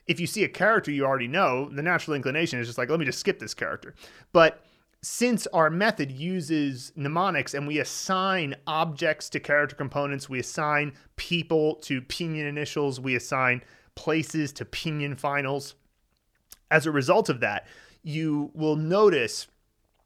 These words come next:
that if you skip things, then you get to a later character that you don't know,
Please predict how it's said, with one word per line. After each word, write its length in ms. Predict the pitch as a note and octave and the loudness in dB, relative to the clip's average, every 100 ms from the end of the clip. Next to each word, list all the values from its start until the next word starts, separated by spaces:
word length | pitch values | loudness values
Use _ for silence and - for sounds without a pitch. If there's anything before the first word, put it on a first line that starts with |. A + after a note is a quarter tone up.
| _ _ _ | _ _ _
that 400 | B2 D#3 D#3 - | 0 4 4 2
if 180 | D#3 - | -4 -6
you 80 | C#3 | -8
skip 440 | - - D4 - | -10 -2 -2 -2
things, 420 | - B2+ A#2 A#2 | 0 2 2 -2
then 140 | - C#3 | -4 -4
you 80 | C3+ | 0
get 200 | F3+ F3+ | 0 2
to 160 | D#3 | -2
a 20 | |
later 300 | C#3 F3 A3 | 2 4 4
character 360 | F#3 D3+ C#3+ C#3 | 4 2 2 0
that 80 | B2 | -6
you 100 | B2 | 2
don't 260 | G#3 C#4 | 2 2
know, 360 | D#3 C3 B2 | 0 0 2